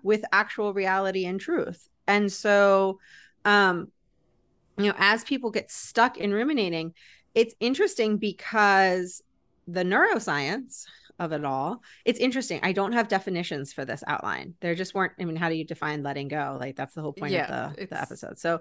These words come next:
Speaker 2: <laughs>
Speaker 1: but
Speaker 2: that's what we're doing.
Speaker 1: Yes, but I do have science. Um, so the neuroscience of it all says that the brain handles negative and positive information differently. And because negative information requires, and experiences require more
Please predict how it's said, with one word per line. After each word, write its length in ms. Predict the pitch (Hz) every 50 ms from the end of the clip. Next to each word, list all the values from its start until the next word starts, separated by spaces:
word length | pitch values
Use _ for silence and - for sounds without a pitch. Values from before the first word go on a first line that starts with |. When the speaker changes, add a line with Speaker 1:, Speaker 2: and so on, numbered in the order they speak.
| - - -
Speaker 2:
<laughs> 140 | 196 - -
Speaker 1:
but 80 | 233
Speaker 2:
that's 240 | 277 247 208 202 -
what 100 | 226 -
we're 120 | 208 208
doing. 340 | 196 254 294 233 190 - 190 - -
Speaker 1:
Yes, 280 | 220 220 - - - -
but 100 | 247 262
I 100 | 269 262
do 280 | 233 - 254 311 381 392
have 240 | 320 277 277 277 -
science. 500 | 285 269 269 254 254 - - - - - -
Um, 380 | 214 220 220 214 208 196 196 202 - - - - - _ -
so 460 | - - 254 240 233 226 220 196 - -
the 120 | 202 226
neuroscience 560 | 226 240 262 311 330 302 - 247 208 202 190 208
of 100 | 185 190
it 60 | 185
all 260 | 180 170 165 170 185
says 220 | - - 196 185
that 160 | 190 190 - -
the 80 | 196
brain 320 | 175 202 190 196 220 247 254
handles 540 | 196 202 190 185 180 175 170 170 170 - - -
negative 400 | 190 196 196 196 233 226 254 233
and 140 | 226 214 208
positive 420 | - 180 170 175 180 190 185 185 175
information 720 | - 175 170 180 175 175 160 160 - - 165 165 160 _ _ _ -
differently. 680 | - 214 226 - - - - - 151 139 - 101 - _ -
And 140 | 175 185 180
because 320 | 190 190 - 190 180 175
negative 560 | 185 180 175 185 196 226 262 302 311 294 233
information 560 | 214 190 185 170 185 185 170 160 156 - 180 165
requires, 800 | 160 160 _ - 165 160 156 156 151 147 147 151 147 - - -
and 100 | 175 165
experiences 520 | - - - 170 160 156 - - 170 -
require 340 | 160 _ - 160 156 160 165
more 640 | 175 175 180 190 202 208 226 233 233 240 247 233